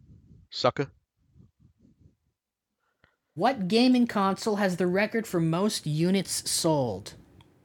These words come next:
Speaker 1: Um, I remember reading about this.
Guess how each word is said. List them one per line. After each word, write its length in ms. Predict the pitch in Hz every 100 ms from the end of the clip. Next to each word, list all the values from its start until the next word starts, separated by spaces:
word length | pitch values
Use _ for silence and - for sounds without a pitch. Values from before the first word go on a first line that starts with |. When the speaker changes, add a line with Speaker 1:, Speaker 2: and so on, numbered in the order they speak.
| _ _ _ _ -
Speaker 1:
Um, 600 | 120 117 117 113 110 - _ _ -
I 100 | 120
remember 420 | 143 156 170 156
reading 300 | 117 120 110
about 220 | - 104 -
this. 380 | - - -